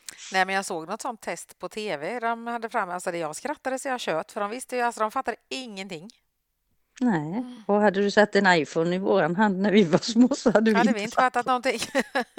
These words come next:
Speaker 1: <laughs> Nej.
Speaker 2: Nej. Och sen har vi då den här telefonjack i väggen.
Speaker 1: Mm.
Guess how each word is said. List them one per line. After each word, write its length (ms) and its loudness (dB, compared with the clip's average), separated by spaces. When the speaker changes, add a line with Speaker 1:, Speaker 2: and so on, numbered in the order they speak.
Speaker 1:
<laughs> 0 -
Nej. 400 -8
Speaker 2:
Nej. 120 -8
Och 200 2
sen 200 4
har 100 2
vi 100 2
då 160 4
den 120 6
här 220 8
telefonjack 1200 0
i 100 0
väggen. 400 0
Speaker 1:
Mm. 280 -18